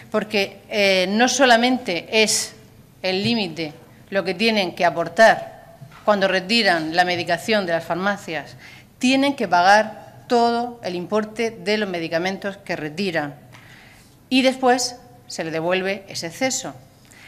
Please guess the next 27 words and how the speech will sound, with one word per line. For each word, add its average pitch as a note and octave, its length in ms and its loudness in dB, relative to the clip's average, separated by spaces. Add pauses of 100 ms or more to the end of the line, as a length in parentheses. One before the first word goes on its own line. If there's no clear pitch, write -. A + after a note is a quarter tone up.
(300)
que, A3+ 200 2
como E3+ 260 0
decíamos, A3 840 -2 (600)
normalmente G3+ 760 -4 (400)
suelen G3+ 300 -2
pasar F#3 280 0
más G#3+ 480 -2 (200)
de D#3 100 -8
seis E3 280 -8
meses. D3+ 480 -8 (760)
Y A3 160 2
es A#3 100 -2
justo D#4 560 -2 (400)
a F3 120 0
unos G#3+ 300 -4
enfermos A#3+ 600 -2
que F#3+ 240 0
en G#3 80 2
esa A#3 240 4
edad B3+ 380 2 (280)
son F#3 340 0 (160)
crónicos C#4 600 2 (360)
polimedicados. D#3+ 1000 -2 (960)
Así E3+ 260 -6
que G#3 160 2
esto A3 220 -2
es C#4+ 400 0